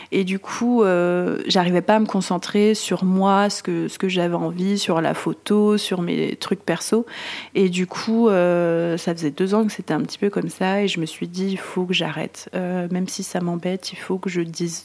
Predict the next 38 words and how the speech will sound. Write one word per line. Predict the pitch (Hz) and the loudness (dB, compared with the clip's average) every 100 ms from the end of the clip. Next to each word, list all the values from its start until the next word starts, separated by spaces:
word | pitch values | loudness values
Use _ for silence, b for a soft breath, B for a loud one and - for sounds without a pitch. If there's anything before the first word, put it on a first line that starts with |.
| - | -16
stop | - - 196 - | -6 0 0 -2
à | - | -4
un | |
moment | 180 175 175 | -2 0 -2
donné. | 185 170 160 190 - B B B B B | 0 0 0 -2 -4 B B B B B
Et | 196 208 | 4 4
du | 185 165 | 4 0
coup, | - 208 220 | -2 0 2
ben, | 185 165 | 4 2
j'ai | 165 160 | 0 -4
quitté | - 190 - 226 | -6 -4 0 0
ces, | - 185 180 | 0 0 0
cette | 175 170 - | -2 -4 -4
association, | 170 - 180 - 185 - 196 196 | -4 -6 -10 -6 -6 -4 -2 0
euh, | 180 175 | 0 -4
culturelle. | - 190 - 180 180 196 254 B B B B | -4 -8 -2 -2 2 2 0 B B B B
Euh, | - 175 175 175 175 170 - - - - | 0 2 2 2 0 0 -2 -6 -10 -14
ça | - - 170 | -8 -2 0
m'a | 175 185 | 2 4
un | 185 | 4
petit | 196 - | 2 -2
peu | 196 214 | 2 2
fait | 202 202 | 4 4
mal | 202 196 | 4 6
au | 220 | 4
cœur | 220 240 247 - | 4 4 4 2
parce | 180 180 | -2 -2
que | - 170 175 175 | -2 0 0 0
j'aimais | 180 165 156 | 0 2 0
beaucoup | 175 196 233 | 0 0 -2
ce | 220 | 0
que | 185 | 0
je | - | 0
faisais | 175 180 | 0 0
dans | 170 | 0
cette | 170 185 165 | -2 -4 -4
association, | 156 170 - 139 - - 220 214 | -4 -6 -4 -4 -4 0 2 2
mais | 185 170 | 2 0